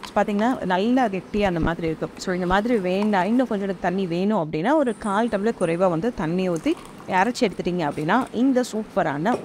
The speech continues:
வல்லாரை கீரை சட்னி உங்களுக்கு ரெடியா இருந்தா, இந்த வல்லாரை கீரை சட்னியை வந்து நீங்க இட்லி, தோசை, சப்பாத்தி, ஸ்-, ஆ, ஏன் பிரெட் ஸ்ப்ரெட்டா கூட நம்ம யூஸ் பண்ணலாம். அவ்வளோ டேஸ்டா இருக்கும். இந்த நம்ம அரைச்ச சட்னியை ஒரு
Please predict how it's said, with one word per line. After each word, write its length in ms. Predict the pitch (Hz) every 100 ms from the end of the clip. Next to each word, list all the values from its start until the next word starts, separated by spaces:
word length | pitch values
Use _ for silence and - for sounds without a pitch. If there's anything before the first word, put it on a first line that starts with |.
| 151
வல்லாரை 540 | 151 202 262 220 208 -
கீரை 300 | 175 160 175
சட்னி 300 | 156 - 185
உங்களுக்கு 300 | 156 147 135
ரெடியா 340 | 170 151 156 147
இருந்தா, 280 | 147 147 156 - - -
இந்த 240 | 202 240
வல்லாரை 300 | 190 180 202
கீரை 220 | 196 165 165
சட்னியை 300 | 151 165 156
வந்து 300 | 143 156 254 - - -
நீங்க 180 | 170 165
இட்லி, 460 | 165 180 - 190 190
தோசை, 380 | 175 180 208 190
சப்பாத்தி, 640 | - 202 - 180 185 196
ஸ்-, 340 | 190 - - -
ஆ, 200 | 156 147
ஏன் 300 | 165 190 -
பிரெட் 340 | - 175 - -
ஸ்ப்ரெட்டா 360 | 185 160 185 175
கூட 320 | 143 165 233 175
நம்ம 180 | 143
யூஸ் 280 | 156 127 156
பண்ணலாம். 260 | - 151 - - -
அவ்வளோ 160 | 240 240
டேஸ்டா 380 | 156 160 - 151
இருக்கும். 320 | 120 254 302 - - - - -
இந்த 240 | - 277 302
நம்ம 240 | 262 180
அரைச்ச 260 | 214 240 208
சட்னியை 180 | 170 196
ஒரு 140 | 165